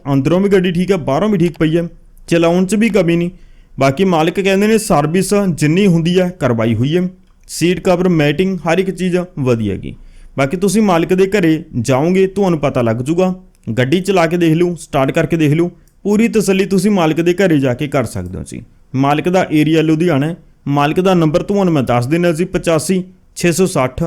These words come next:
ਜ਼ੀਰੋ ਉਣਾਨਵੇਂ ਨੱਬੇ। ਗੱਲ ਕਰ ਲਿਓ ਆਪ ਹੀ ਤੁਸੀਂ, ਜਿਹੜੀ ਵੀ ਕਰਨੀ ਹੋਈ ਕਿਸੇ ਵੀ ਤਰ੍ਹਾਂ ਦੀ ਕੋਈ ਵੀ।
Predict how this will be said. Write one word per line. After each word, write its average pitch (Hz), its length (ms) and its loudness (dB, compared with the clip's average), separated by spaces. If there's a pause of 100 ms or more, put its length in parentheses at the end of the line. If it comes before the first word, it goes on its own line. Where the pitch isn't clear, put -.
(420)
ਜ਼ੀਰੋ 175 380 2
ਉਣਾਨਵੇਂ 165 760 0 (120)
ਨੱਬੇ। 113 440 -2 (500)
ਗੱਲ 143 300 0
ਕਰ 175 200 2
ਲਿਓ 175 220 2
ਆਪ 160 220 2
ਹੀ 175 60 2
ਤੁਸੀਂ, 170 340 0 (120)
ਜਿਹੜੀ 147 260 0
ਵੀ 202 120 -2
ਕਰਨੀ 160 320 0
ਹੋਈ 160 180 2 (300)
ਕਿਸੇ 175 220 0
ਵੀ 202 120 0
ਤਰ੍ਹਾਂ 160 240 0
ਦੀ 151 160 -2 (260)
ਕੋਈ 160 240 2
ਵੀ। 90 220 -8